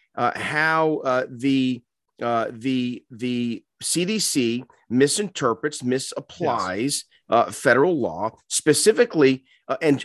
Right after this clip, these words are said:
Speaker 1: I think the word sanitation is in her decision
Speaker 2: Okay.
Speaker 1: about sixty times or seventy times.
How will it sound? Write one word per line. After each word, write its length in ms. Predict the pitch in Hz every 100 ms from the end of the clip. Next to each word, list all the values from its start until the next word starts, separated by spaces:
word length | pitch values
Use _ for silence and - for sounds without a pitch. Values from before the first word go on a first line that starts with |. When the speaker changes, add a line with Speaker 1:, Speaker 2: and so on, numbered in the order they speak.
| 135
Speaker 1:
I 80 |
think 340 | 143 - 269 233
the 100 | 277
word 460 | 190 165 156 147
sanitation 920 | - - 147 147 - 143 147 165 190 -
is 180 | 131
in 120 | 143 131
her 120 | 131
decision 600 | 123 113 - 131 123 113
Speaker 2:
Okay. 100 | 104 _ _ -
Speaker 1:
about 240 | 117 131 110
sixty 440 | - 208 - 190
times 440 | - 147 143 135
or 60 | 107
seventy 480 | - 151 151 147 139
times. 480 | - 127 120 107